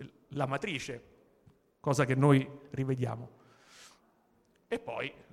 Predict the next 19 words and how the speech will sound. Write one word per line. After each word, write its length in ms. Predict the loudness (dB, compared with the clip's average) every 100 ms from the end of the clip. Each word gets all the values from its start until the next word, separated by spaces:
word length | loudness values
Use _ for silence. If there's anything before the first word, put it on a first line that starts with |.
| 2
lui, 300 | 4 4 2 -4 -16 -14
William 260 | -6 -2 0
Gibson, 420 | 0 -2 -2 -2
adesso 500 | -2 -2 -2 -6 -10 -18
ho 180 | -18 -16
messo 440 | -10 -10 -10 -12 -14
la 120 | -10
rivista 360 | -8 -4 -4 -4
in 60 | -6
cui 120 | -8
è 20 |
pubblicato, 540 | -10 -6 -2 0 0
il 80 | 2
primo 200 | 6 8
romanzo, 300 | 8 6 0
e 200 | -6 -6
ovviamente 460 | -6 -6 -4 -4 -4
il 60 | -2
neuromante, 800 | 0 0 -2 -4 -4 -4 -4